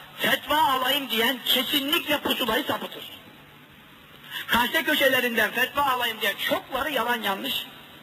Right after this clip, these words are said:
yazılar yazıyor. Bugün geçen de adam din adına çıkmış. Televizyonda diyanet adına çıkıyor,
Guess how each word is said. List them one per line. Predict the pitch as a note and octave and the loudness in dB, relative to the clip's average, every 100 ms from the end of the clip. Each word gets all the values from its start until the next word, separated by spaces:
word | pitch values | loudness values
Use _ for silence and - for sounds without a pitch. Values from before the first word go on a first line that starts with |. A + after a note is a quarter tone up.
| - - | -8 -4
yazılar | D3+ D3 F#3 C4 | -2 0 -2 0
yazıyor. | G#3+ E3+ D#3+ C#3+ - - - - - - - - | -4 -6 -12 -14 -20 -20 -18 -14 -12 -14 -8 -2
Bugün | F4+ F4 B3+ - - - - - - - - - - - - - - - | 2 2 0 -6 -16 -18 -20 -20 -20 -20 -20 -20 -20 -20 -16 -16 -8 0
geçen | G#3 - D4 D#4 | 2 4 2 2
de | |
adam | D4+ C#4+ D#4 D#4 C4 - - - - - - - - - - - - - - - - C#4 - - | 2 2 2 2 -2 -12 -18 -18 -18 -20 -20 -20 -20 -20 -20 -20 -20 -20 -20 -20 -14 -12 -4 0
din | E4+ | 4
adına | D4 A#3+ B3+ B3 | 4 2 2 2
çıkmış. | - - F#3+ - - - - - - - - - - - - - | -2 -6 0 0 0 -6 -14 -18 -18 -20 -20 -20 -20 -20 -18 -6
Televizyonda | - F3+ G3+ G#3 G3 G3 A#3+ A#3+ | 0 2 2 0 0 0 -2 -2
diyanet | F#3+ F#3 G#3 B3 | 0 2 2 2
adına | F#3 E3 D#3+ | 0 -4 -6
çıkıyor, | D3+ - C4+ | -6 -4 -2